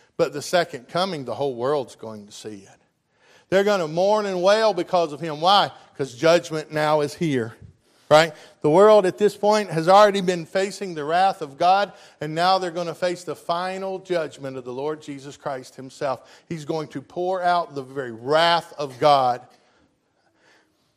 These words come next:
And it's gonna be a visible thing for all the world to see.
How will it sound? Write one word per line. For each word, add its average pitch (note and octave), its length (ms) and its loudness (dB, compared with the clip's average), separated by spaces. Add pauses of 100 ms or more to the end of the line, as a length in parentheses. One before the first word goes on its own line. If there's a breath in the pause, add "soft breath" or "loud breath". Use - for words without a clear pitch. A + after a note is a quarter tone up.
(540)
And G#3+ 140 0
it's G#3 100 -4
gonna C4 260 8
be A#3+ 180 2
a G#3 80 2
visible B3+ 640 2
thing A3+ 340 2
for G3 180 -2
all G#3+ 220 4
the G#3 100 0
world G3+ 500 0
to F#3 120 -4
see. D3 500 -2